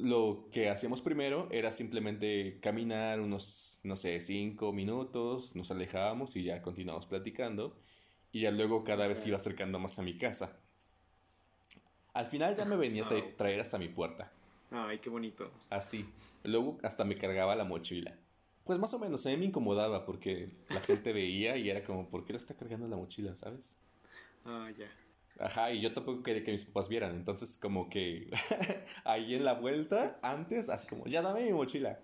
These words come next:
Speaker 2: Ajá.
Speaker 1: Y entraba con mi mochila.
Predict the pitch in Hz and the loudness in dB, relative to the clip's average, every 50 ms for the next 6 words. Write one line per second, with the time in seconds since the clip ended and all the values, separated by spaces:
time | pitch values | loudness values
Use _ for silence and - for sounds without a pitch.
0 | - - 123 123 - 165 165 - - 381 359 - - - - - - - - _ | -10 -10 -8 -2 0 0 0 4 6 6 6 6 4 -6 -20 -20 -20 -20 -20 _
1 | _ _ _ _ _ _ _ _ _ _ _ - 127 117 113 - 104 - 98 95 | _ _ _ _ _ _ _ _ _ _ _ 4 4 4 4 2 2 4 4 4
2 | 92 92 - 95 95 90 85 82 85 82 - 92 92 - | 4 2 0 0 0 0 -2 -2 -4 -2 -4 -4 -4 -6